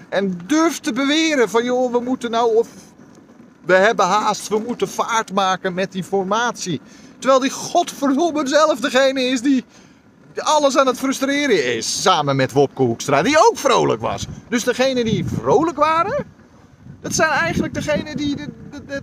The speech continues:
het hele proces aan het, eh, eh, aan het vernachelen zijn. Nou, ehm, dus de, die, die, die ongemakkelijke houding, die ongemak, dat ongemak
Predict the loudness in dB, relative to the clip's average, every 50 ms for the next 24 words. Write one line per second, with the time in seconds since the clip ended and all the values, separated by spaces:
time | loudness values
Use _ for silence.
0 | -4 -4 -2 -2 0 0 0 0 -2 -2 -4 -4 -4 -4 -4 -2 -2 -2 -2 -4
1 | -6 -6 -2 -2 0 0 0 -2 -4 -4 -4 -4 -4 -2 -2 -4 -4 -4 -4 -6
2 | -6 -4 -4 -2 0 -2 -2 -2 -2 -8 -10 -10 -8 -8 -8 -10 -10 -14 -20 -20
3 | -16 -8 -4 -2 -2 -2 -2 -6 -12 -14 -14 -14 -14 -14 -14 -14 -14 -14 -8 -4
4 | -2 0 0 0 0 -2 -2 -4 -4 -6 -6 -8 -8 -8 -8 -10 -10 -12 -18 -16
5 | -16 -16 -16 -18 -20 -20 -20 -20 -20 -20 -18 -18 -20 -18 _ -20 -16 -14 -14 -14
6 | -14 -16 -20 -20 -10 -4 -4 -2 -2 -2 -2 -2 -2 -2 -2 -8 -8 -8 -6 -4
7 | -4 -4 -4 -6 -12 -12 -10 -8 -6 -6 -6 -8 -8 -8 -8 -8 -8 -8 -10 -10
8 | -8 -6 -6 -6 -4 -2 -2 -2 -2 -4 -4 -4 -2 -2 -2 -2 -2 -2 -2 -2
9 | 0 0 -2 -4 -4 -4 -6 -4 -2 0 -2 -2 -4 -6 -12 -14 -14 -10 -10 -10
10 | -6 -2 -2 -2 -2 -2 -4 -6 -6 -6 -6 -6 -6 -6 -6 -8 -12 -12 -12 -12
11 | -10 -4 -4 -4 -4 -4 -6 -10 -12 -10 -8 -8 -10